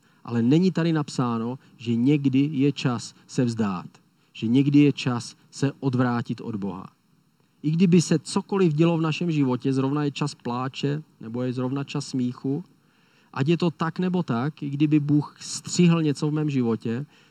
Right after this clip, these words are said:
tak stejně není čas na to se vzdát, není čas na to se od něj vzdálit, ale naopak je to čas čerpat víc jeho síly z jeho kořene, protože to má nějaký význam. Když se přestanu dívat na svůj život, že má nějaký význam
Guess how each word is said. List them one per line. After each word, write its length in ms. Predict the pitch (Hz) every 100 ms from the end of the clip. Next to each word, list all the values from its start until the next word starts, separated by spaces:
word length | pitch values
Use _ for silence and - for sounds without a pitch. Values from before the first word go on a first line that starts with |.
| _
tak 160 | 113 -
stejně 580 | - 147 147 131 139 135 _ -
není 380 | 120 139 135
čas 460 | 131 127 113 - -
na 140 | 117
to 140 | 110 113
se 160 | -
vzdát, 460 | 123 117 101 101 123 - -
není 260 | 117 139 135
čas 260 | 139 131
na 140 | 127 113
to 260 | 123 127 - -
se 160 | 143
od 160 | 123 127
něj 140 | 135
vzdálit, 540 | 127 113 107 98 113 -
ale 140 | 113
naopak 640 | 107 120 135 - 117 - - - -
je 100 | 117
to 120 | 127
čas 400 | - 127 - - _ _ _
čerpat 540 | - 135 147 - 143 131
víc 460 | 107 127 151 -
jeho 220 | 156 135 135
síly 400 | - 139 127 110
z 100 | 120
jeho 200 | 127 127
kořene, 420 | 131 123 113 101
protože 420 | - 120 120 127 - _ _
to 140 | 120
má 320 | 113 127 139
nějaký 460 | 139 135 135 - 139
význam. 560 | 131 131 117 101 104 107 _ _ -
Když 140 | 131 -
se 120 | 139
přestanu 500 | - 202 - 214 180
dívat 320 | 147 143 135
na 120 | 139
svůj 240 | 139 147 135
život, 320 | 135 123 120
že 160 | 113 131
má 160 | 139 135
nějaký 360 | 135 123 117
význam 640 | 110 165 180 131 110 120